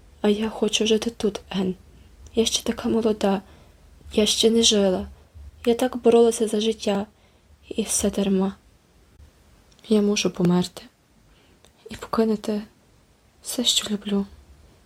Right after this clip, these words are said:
Слова Рубі відлунювали нестерпним болем у душі Ен. Вона не могла брехати, щоб утішити подругу,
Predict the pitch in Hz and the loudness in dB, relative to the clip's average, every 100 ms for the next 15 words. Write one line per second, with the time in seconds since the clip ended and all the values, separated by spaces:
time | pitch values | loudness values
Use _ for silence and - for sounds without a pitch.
0 | _ _ _ _ _ _ - - - _ | _ _ _ _ _ _ -20 -20 -20 _
1 | _ - - 214 208 208 226 247 202 185 | _ -12 0 2 4 4 4 4 0 0
2 | - _ _ - 196 196 208 220 202 190 | -8 _ _ -4 -2 0 2 2 2 2
3 | 185 - 202 202 208 190 180 185 185 185 | 0 0 -2 0 -2 0 2 0 0 -2
4 | 180 175 - 180 - 156 156 - _ _ | -2 -2 0 -2 -2 -6 -6 -12 _ _
5 | _ _ _ _ - _ _ 208 220 226 | _ _ _ _ -20 _ _ 4 6 6
6 | 226 202 175 160 - 160 156 165 165 - | 4 4 2 0 -2 -2 -2 -6 -4 -4
7 | 165 185 - 170 170 175 - 165 170 165 | -4 -6 -4 -4 -4 -6 -4 -6 -2 -4
8 | 180 | -4